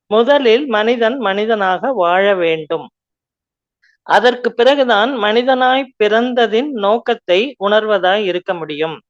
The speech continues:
அதற்கு வந்து நமது அருட்தந்தை வேதாத்ரி மகரிஷி அவர்களின் தத்துவங்களை வந்து நாம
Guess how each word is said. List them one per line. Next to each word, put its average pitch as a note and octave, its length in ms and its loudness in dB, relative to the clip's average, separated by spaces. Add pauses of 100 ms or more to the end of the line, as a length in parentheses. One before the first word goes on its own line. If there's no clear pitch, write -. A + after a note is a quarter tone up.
(340)
அதற்கு A3 380 0
வந்து A3+ 260 -2
நமது G#3 300 0
அருட்தந்தை A#3+ 600 0
வேதாத்ரி A3+ 640 0
மகரிஷி G3 520 -4
அவர்களின் E3+ 560 -2
தத்துவங்களை G3 580 -2
வந்து E3+ 260 -4
நாம E3+ 500 -2